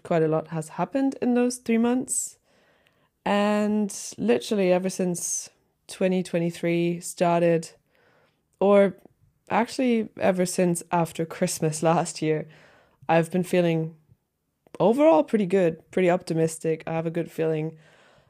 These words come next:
about this year for us, for myself, for the future, and I'm excited and can't wait to see what the future holds.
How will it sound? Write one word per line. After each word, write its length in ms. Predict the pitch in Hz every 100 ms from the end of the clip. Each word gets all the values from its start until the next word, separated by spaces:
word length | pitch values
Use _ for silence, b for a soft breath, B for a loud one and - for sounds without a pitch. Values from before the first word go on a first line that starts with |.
| b -
about 320 | 175 165 165
this 260 | 165 - 170
year 380 | 165 165 165
for 220 | 165 170 160
us, 440 | 165 165 - -
for 120 | -
myself, 520 | 170 165 180 170 170
for 500 | 170 - 160 165 160
the 80 | 165
future, 640 | 165 175 170 170 165 165
and 440 | 165 165 165 165 160
I'm 140 | 160
excited 600 | 165 - 180 185 170 165 -
and 600 | 160 160 160 160 160 - - _ _ _ _ _ _ _ -
can't 200 | 175 165
wait 280 | 170 165
to 340 | - 185 175 175 b b b b b
see 320 | - - 247 277
what 160 | 262
the 80 | 247
future 460 | 247 220 208 240 214
holds. 640 | 190 214 160 - - -